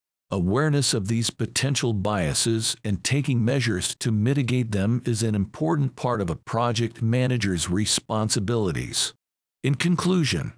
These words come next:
requirements gathering is an intricate process that demands not only technical skills, but also a sound understanding of people management, negotiation, conflict resolution, and bias awareness.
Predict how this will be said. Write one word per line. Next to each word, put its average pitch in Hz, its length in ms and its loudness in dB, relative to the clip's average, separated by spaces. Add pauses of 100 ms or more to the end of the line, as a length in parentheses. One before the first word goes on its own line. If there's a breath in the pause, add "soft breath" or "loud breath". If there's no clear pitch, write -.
(180)
requirements 123 800 0
gathering 127 760 0
is 117 160 0
an 110 120 0
intricate 123 520 -2
process 110 580 0
that 110 260 0
demands 107 600 0
not 120 360 2
only 117 240 2
technical 139 540 -2
skills, - 640 -2 (160)
but 104 160 0
also 143 480 2
a 123 60 2
sound 135 480 2
understanding 123 840 0
of - 180 -4
people 131 360 0
management, 113 680 0 (160)
negotiation, 135 1000 0 (220)
conflict 147 600 0
resolution, 135 760 0 (220)
and 92 260 0
bias 113 440 0
awareness. 90 760 0